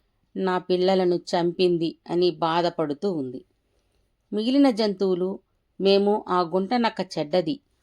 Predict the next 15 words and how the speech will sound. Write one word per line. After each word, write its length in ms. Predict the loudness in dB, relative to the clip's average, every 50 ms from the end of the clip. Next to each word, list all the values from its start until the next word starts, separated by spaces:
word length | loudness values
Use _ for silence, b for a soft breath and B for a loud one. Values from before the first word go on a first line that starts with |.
| _ _ _ _ -4
అందుకే 420 | -2 0 2 2 2 2 2 2 2
వద్దన్నాము. 760 | 2 2 0 0 0 0 0 0 0 -2 -2 -4 -6 -8 -10 _ _ _ _ _ _ _ _ _ _ _ _ -6
అది 220 | -4 -4 -2 -2 -2
ఎక్కడ 360 | -4 -4 -4 -4 -2 2 2
ఉన్నా 340 | 2 4 4 2 2 2 0
శిక్షిస్తాము" 760 | -2 -4 -8 -8 -8 -8 -10 -10 -8 -8 -6 -4 -4 -2 -2
అని 320 | -2 -2 -2 -2 -4 -6 -8 _ _ _ _ _ _ _ -4
వెళ్ళి 340 | -2 0 0 2 2 2 2
వెతకసాగాయి. 840 | 2 2 0 -2 -4 -4 -4 -2 -2 -2 -2 -4 -8 -8 -10 -12 -16 _ _ _ _ _ _ _ _ _ _ _ _ _ -2
పక్షులు, 520 | -2 -2 -2 -4 -6 -4 -2 0 0 0 -2
కోతులు, 680 | -2 -2 -2 -2 -2 -2 -2 -2 -2 0 -2 -2 -4 -6 _ -6
అన్ని 320 | -2 0 0 2 2 2
జంతువులు 500 | 2 0 0 0 0 -2 -2 -2 -2 -2
వెతుకుతూ 540 | -2 -2 -4 -4 -4 -6 -6 -4 -2 -2 -2
ఉంటే 300 | -2 -4 -4 -4 -4